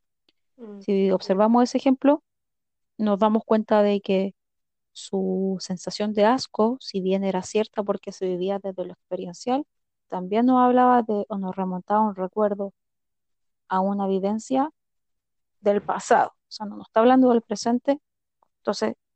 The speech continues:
Speaker 2: es una de las co-, primeras cosas que las personas pueden empezar como a, a poner en tela de juicio. ¿A qué responde? Sea. <clears throat>
Speaker 1: Claro, en el fondo hay como una
Speaker 2: Eh.
Speaker 1: reactualización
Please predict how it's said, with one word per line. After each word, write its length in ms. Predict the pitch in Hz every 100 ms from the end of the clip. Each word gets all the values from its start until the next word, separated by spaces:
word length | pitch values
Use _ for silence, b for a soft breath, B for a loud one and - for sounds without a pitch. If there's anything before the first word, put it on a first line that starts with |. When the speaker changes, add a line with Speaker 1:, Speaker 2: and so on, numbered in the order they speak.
| -
Speaker 2:
es 100 | 220
una 140 | 220
de 60 | 214
las 120 | 208
co-, 160 | - -
primeras 360 | 220 220 233 233
cosas 280 | 247 269 247
que 120 | 233
las 160 | 233
personas 400 | 220 - 233 226 220
pueden 360 | 226 226 220 _
empezar 400 | 196 190 190 208
como 320 | - 208 196
a, 80 | 190 - _ _ _
a 100 | -
poner 540 | 190 202 208 208 202 - _ _ _ -
en 140 | 190
tela 220 | 208 202
de 80 | 185
juicio. 300 | - 208 - _ _ _ _ _ _ -
¿A 80 |
qué 140 | 196 226
responde? 440 | 226 - 233 208
Sea. 180 | - - _ _ _ -
<clears throat> 500 | 339 349 - 320 254
Speaker 1:
Claro, 160 | 262 302
en 60 |
el 80 | 247
fondo 220 | 285 269
hay 160 | 269 277 _
como 240 | - 262 262
una 520 | 233 202 226 214 202
Speaker 2:
Eh. 20 |
Speaker 1:
reactualización 1000 | 208 226 - 220 214 208 196 - 254 311